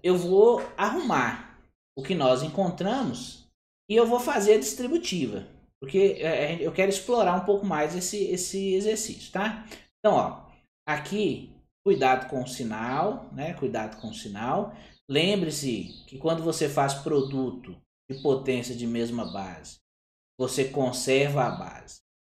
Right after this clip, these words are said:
e soma os expoentes. Então, aqui, quando eu fizer a distributiva, vai ficar menos quatro, menos quatro V elevado a menos dois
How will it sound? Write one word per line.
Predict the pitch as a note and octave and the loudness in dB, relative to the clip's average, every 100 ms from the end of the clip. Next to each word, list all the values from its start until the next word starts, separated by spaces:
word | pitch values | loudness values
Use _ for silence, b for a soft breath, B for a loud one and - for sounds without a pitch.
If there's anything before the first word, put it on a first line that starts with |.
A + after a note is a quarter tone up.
| _ | _
e | D3+ | -10
soma | - - D#3+ D#3 C#3+ A2+ F#2 - - _ | -8 -4 0 2 0 -2 -6 -12 -20 _
os | A#2 A2 | -12 -10
expoentes. | A2 - A3 F3+ D#3 F#3 - - - B B B B | -10 0 2 4 0 -6 -12 -14 -14 B B B B
Então, | C#3+ D3 F3+ | -6 2 2
aqui, | D#3 F3 | 2 0
quando | E3+ E3 | 0 0
eu | |
fizer | E3 D3+ C#3+ | 0 0 2
a | C3+ | 0
distributiva, | - D3+ D3 C#3+ C#3 E3 F3+ | -2 -6 -4 -4 -2 -2 0
vai | F3+ F3+ | 0 -2
ficar | F#3+ F3+ - - - _ _ _ _ B2 | -4 -10 -12 -14 -20 _ _ _ _ -4
menos | D3 F#3 F3+ - | -2 -2 -4 -6
quatro, | - B2+ A#2+ A#2+ A#2 F3 G3+ - - - _ _ _ _ _ _ _ _ _ | -2 0 2 0 -4 -4 -4 -4 -14 -20 _ _ _ _ _ _ _ _ _
menos | B2+ D3+ D3 - | -4 -2 -4 -6
quatro | - - A#2+ G#2 - - E2 _ _ _ _ _ _ | -8 -2 0 0 -6 -14 -20 _ _ _ _ _ _
V | C#3 C3 F#2 D2+ - - _ _ _ - | 0 0 -2 -8 -20 -20 _ _ _ -6
elevado | B2+ B2 A2+ A2 G#2+ | -2 -2 -2 -4 -4
a | G#2+ | -8
menos | G#2 B2 E3+ | -10 -8 -8
dois | D3+ D3 C#3+ D3 F#3+ - - - | -4 2 4 4 0 -8 -10 -16